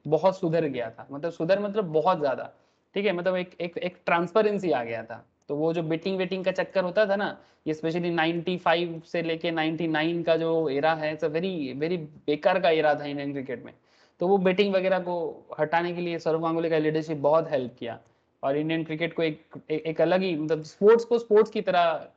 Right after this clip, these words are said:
एक, एक level में लाया sir। तो इसलिए बहुत सारा reason काम करता है। मैं थोड़ा सा आपको इसलिए history बताया ये सब में, आप लोगों को भी knowledge हो सकता है because these are very popular concept।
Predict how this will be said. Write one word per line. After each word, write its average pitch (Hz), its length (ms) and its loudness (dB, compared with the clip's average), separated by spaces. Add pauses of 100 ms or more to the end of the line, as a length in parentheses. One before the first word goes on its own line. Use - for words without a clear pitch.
(340)
एक, 160 180 -6
एक 170 240 -4
level 165 320 2
में 156 100 -2
लाया 120 320 -4
sir। - 260 -16 (280)
तो - 60 -10
इसलिए 202 600 -2 (200)
बहुत 202 220 -2
सारा 247 160 0
reason 208 320 0
काम 208 240 4
करता 175 280 0
है। 175 220 -6
मैं 180 120 -10
थोड़ा 170 200 -2
सा 170 120 -2
आपको 170 180 -4
इसलिए 175 340 -4 (440)
history 156 260 -2
बताया 160 360 2
ये 160 140 0
सब 151 200 -4
में, 151 180 -10 (140)
आप 147 140 -8
लोगों 165 140 -2
को 185 60 -2
भी 196 100 0
knowledge 170 380 0
हो 165 100 0
सकता 165 320 0
है 156 160 -10 (380)
because 151 240 2
these 151 200 2
are 156 100 0
very 160 140 0 (120)
popular 165 380 2 (180)
concept। 147 420 -6